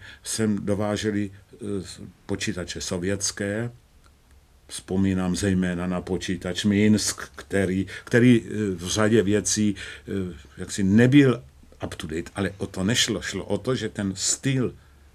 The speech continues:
se tam mohl pěstovat. Ale pak se také podařilo do třeba jednoho usnesení nějakého sjezdu, eh, prosadit takovými různými cestami, že se tam objevilo, že se musí koupit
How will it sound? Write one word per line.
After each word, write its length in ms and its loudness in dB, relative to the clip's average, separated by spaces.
se 180 -12
tam 280 -8
mohl 200 -8
pěstovat. 680 -6
Ale 140 6
pak 180 4
se 140 4
také 300 4
podařilo 640 6
do 180 2
třeba 280 4
jednoho 540 8
usnesení 920 6
nějakého 480 6
sjezdu, 760 6
eh, 60 6
prosadit 720 4
takovými 520 4
různými 520 8
cestami, 540 4
že 120 0
se 180 0
tam 260 4
objevilo, 540 6
že 120 0
se 140 0
musí 280 2
koupit 380 0